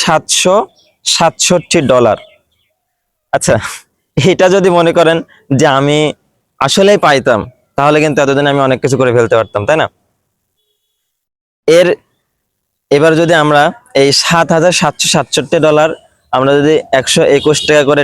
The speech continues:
ডলার per ডলার ধরি, তাহলে কত আসে দেখাই। একশো একুশ গুণন সাত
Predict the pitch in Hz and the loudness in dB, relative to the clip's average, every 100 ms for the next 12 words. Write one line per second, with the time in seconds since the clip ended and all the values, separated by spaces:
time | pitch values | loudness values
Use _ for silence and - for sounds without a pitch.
0 | 135 135 135 143 127 120 127 135 127 127 | 0 0 0 0 0 0 0 0 0 0
1 | 117 127 _ _ _ - 123 131 135 131 | 0 -4 _ _ _ -6 -2 -2 0 -2
2 | 123 120 131 113 123 117 - - _ _ | 0 -2 0 -2 0 -2 -4 -20 _ _
3 | _ _ _ _ _ _ _ _ _ - | _ _ _ _ _ _ _ _ _ -4
4 | 127 120 - 151 127 135 - 151 175 - | -4 -2 0 2 2 0 0 0 0 -4
5 | - _ _ _ _ _ _ _ _ _ | -8 _ _ _ _ _ _ _ _ _
6 | _ - 120 131 139 147 170 - _ _ | _ -6 -2 0 0 0 -2 -8 _ _
7 | _ _ _ _ _ _ _ _ _ _ | _ _ _ _ _ _ _ _ _ _
8 | _ _ _ _ _ - 139 | _ _ _ _ _ -6 -4